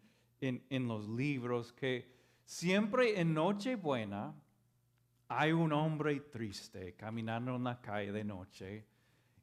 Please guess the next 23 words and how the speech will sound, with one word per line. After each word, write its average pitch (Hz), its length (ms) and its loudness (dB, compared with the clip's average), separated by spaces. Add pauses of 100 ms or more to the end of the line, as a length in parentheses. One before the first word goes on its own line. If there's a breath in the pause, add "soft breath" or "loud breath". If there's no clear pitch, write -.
y 160 140 4
está 165 300 2
mirando 190 500 4
a 175 160 2
través 165 680 4
de 156 220 2
una 190 320 4
ventana, 123 800 0
¿no 131 160 0
es 147 80 -2
cierto? 175 680 2 (280 loud breath)
Y 185 100 6
ahí 196 260 8
adentro 240 480 8
hay 202 120 8
una 262 200 6
familia 233 480 4
feliz, 240 760 8 (1400)
tomando 113 460 -4
chocolate, 110 840 -14 (1300)
con 110 160 -6
una 117 240 -2
fogata, 101 880 -8